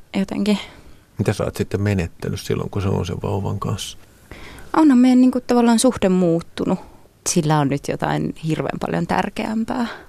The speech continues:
Speaker 2: Niin.
Speaker 1: johon sen pitää jotenkin keskittää
Speaker 2: Niin.
Speaker 1: huomionsa.
Speaker 2: Niin,
Speaker 1: Ja
Speaker 2: vanhemmat
Speaker 1: ihana
Speaker 2: käy.
Speaker 1: niin, mutta et sit tavallaan sitten kun pääsee tästä harmituksesta yli, niin onhan se vauva niinku olemassa myös mulle.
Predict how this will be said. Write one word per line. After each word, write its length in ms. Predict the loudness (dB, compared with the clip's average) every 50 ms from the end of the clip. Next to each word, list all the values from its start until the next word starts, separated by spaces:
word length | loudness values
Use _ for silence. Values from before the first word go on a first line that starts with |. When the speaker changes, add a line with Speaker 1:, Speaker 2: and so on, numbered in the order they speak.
| -20 -20 _ _ -18 -12 -6
Speaker 2:
Niin. 160 | -2 0 2 2
Speaker 1:
johon 180 | 2 2 0
sen 160 | -2 -4 -4
pitää 300 | -4 -2 -2 -2 -2 -2
jotenkin 360 | -2 -4 -4 -4 -4 -4 -4 -6 -4 -4
keskittää 600 | -4 -2 -2 -2 -4 -6 -8 -8 -6 -6 -6 -6 -6 -10 -18 -16 -8 -4
Speaker 2:
Niin. 400 | 0 0 2 2 2 0 0 0 2
Speaker 1:
huomionsa. 600 | 2 2 2 2 0 -2 -2 0 0 0 -2 -4 -4 -6 -14 -20 -20 -20 -20 -20 -20 -20 -20 -14 -6 -2
Speaker 2:
Niin, 140 | 0 0 2
Speaker 1:
Ja 40 |
Speaker 2:
vanhemmat 260 | 2 2 2 2 4 4
Speaker 1:
ihana 300 | 4 4 4 4 4 4
Speaker 2:
käy. 80 | 4 4
Speaker 1:
niin, 160 | 4 2 2
mutta 260 | 2 2 2 2 0
et 80 | 0 0 0
sit 180 | -2 -2 -2 -6 -6 _
tavallaan 400 | 0 2 4 4 4 4 2 2 0
sitten 240 | -4 -6 -6 -6 -6 -6
kun 80 | -6 -6 -2
pääsee 280 | -2 0 0 0 0 0
tästä 320 | -2 -4 -4 -2 -2 -4 -4
harmituksesta 760 | -4 -2 -2 0 0 0 -2 -4 -6 -8 -10 -8 -4 -2 0
yli, 280 | 0 0 0 -2 -2 -2
niin 180 | -2 -2 -2 -4 -6 -12 -20 -20 -20 -20 -20 -20 -14 -6 -2
onhan 220 | 0 2 2 2
se 120 | 2 2
vauva 280 | 2 2 4 4 2 0
niinku 200 | 0 -4 -6 -6 -4
olemassa 400 | -2 -2 0 -2 -4 -4 -2 -2
myös 260 | -2 0 -2 -2 -2
mulle. 440 | 0 0 0 0 0 0 0 -2 -2